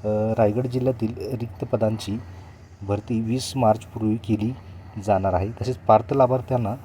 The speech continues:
एकवीस फेब्रुवारीपर्यंत अर्ज करता येणार आहे. तर यामध्ये अंगणवाडी सेविकांची पात्रता काय असणार आहे, तर अर्ज करण्याची अंतिम जी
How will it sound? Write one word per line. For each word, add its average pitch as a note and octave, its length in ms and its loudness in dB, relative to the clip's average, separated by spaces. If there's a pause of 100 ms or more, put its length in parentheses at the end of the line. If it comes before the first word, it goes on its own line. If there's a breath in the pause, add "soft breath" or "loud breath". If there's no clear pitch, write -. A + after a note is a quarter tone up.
(960)
एकवीस C#3+ 340 -6
फेब्रुवारीपर्यंत A#2 720 4
अर्ज G#2 180 0
करता G#2 300 -2
येणार F#2+ 300 -2
आहे. E2 180 -4 (480 loud breath)
तर A#2 100 0
यामध्ये A#2 540 2 (2250)
अंगणवाडी C3+ 400 0
सेविकांची A#2+ 600 -2 (340 loud breath)
पात्रता A2+ 360 -4
काय G#2+ 180 2
असणार F#2 260 -2
आहे, F2+ 160 -2
तर - 280 -8 (200)
अर्ज B2 260 0
करण्याची C3+ 520 -4 (560 loud breath)
अंतिम A2+ 400 -2
जी B2+ 100 -4